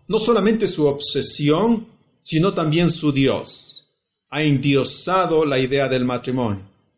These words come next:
Esta persona no ha entendido todavía que lo que me va a traer a mí y debería traerme a mí felicidad y gozo no es el dinero, no es el sexo,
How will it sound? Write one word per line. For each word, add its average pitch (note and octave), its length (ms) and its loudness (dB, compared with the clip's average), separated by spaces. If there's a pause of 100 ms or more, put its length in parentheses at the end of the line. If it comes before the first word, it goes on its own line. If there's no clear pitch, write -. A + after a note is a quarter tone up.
(320)
Esta D3+ 240 -2
persona F#3 300 0
no E3+ 60 0
ha F3+ 40 2
entendido F3 600 0
todavía C#3 680 0 (460)
que D3+ 100 -2
lo D3+ 100 2
que D3 120 -2
me B2+ 180 2
va C#3+ 120 -2
a A3+ 140 -2
traer E3 300 0
a D3 60 0
mí E3 180 2
y F3 120 -2
debería C#3 540 2
traerme E3+ 340 0
a D3+ 40 2
mí E3 120 0
felicidad C#3 760 -4 (720)
y D3 120 -4
gozo A#2+ 640 -2
no D3+ 100 0
es E3+ 120 0
el C#3+ 120 0
dinero, C#3 560 0 (600)
no C#3+ 80 -4
es C#3+ 100 -2
el A#2 140 -4
sexo, G3+ 680 -4